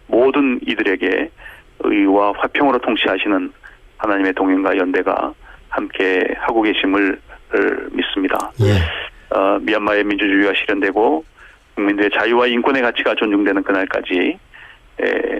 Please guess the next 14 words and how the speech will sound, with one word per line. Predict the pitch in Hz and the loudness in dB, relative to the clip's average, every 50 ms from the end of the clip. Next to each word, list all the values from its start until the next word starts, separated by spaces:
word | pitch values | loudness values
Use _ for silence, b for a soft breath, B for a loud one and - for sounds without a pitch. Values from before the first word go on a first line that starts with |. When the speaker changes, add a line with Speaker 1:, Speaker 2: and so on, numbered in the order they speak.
| - - - - | -6 -8 -8 -4
Speaker 1:
저희는 | - 104 95 95 95 98 101 101 92 85 - | -2 0 2 2 2 2 2 0 -2 -2 -4
한국교회와 | - - 110 104 95 - - 101 95 95 95 95 98 110 113 117 120 - - | -4 -2 0 0 0 0 0 2 4 4 4 4 2 2 0 -2 -4 -4 -2
또 | - 104 98 98 98 - 101 98 B B B B B B B - - - | 0 2 2 2 2 0 -2 -6 B B B B B B B -10 -4 -2
세계 | 107 101 98 101 98 95 95 95 - - _ | -2 0 0 0 2 2 0 0 -2 -4 _
또 | - 117 107 - 110 - - - - | -2 0 0 0 0 0 -2 -4 -2
국내외 | - 110 101 98 98 98 98 95 | -2 0 0 2 2 0 0 -2
칠 | - - 104 | -2 -2 -2
대 | - 104 | -2 -2
종당들과 | 98 98 101 98 101 101 95 101 98 98 95 | 0 0 2 2 0 0 0 0 2 2 0
함께, | 95 104 104 98 - 110 98 107 139 165 - B B B B B B B - - 117 107 95 - | 0 -2 -4 -4 -4 -2 0 0 0 -2 -2 B B B B B B B -8 -4 -2 -2 0 -2
세계 | 107 95 95 | -2 -2 0
종교시민사회와 | 92 - 110 107 117 117 - - 123 117 104 117 110 107 101 95 92 | 0 2 2 2 2 2 0 0 0 2 2 2 2 4 4 2 2
함께 | 95 98 - - 101 - - | 0 -2 -4 -4 -4 -4 -4
기도하고 | - 98 - 95 - 98 92 - 92 95 107 - - | -4 -2 -2 0 0 0 0 0 0 0 0 -2 -6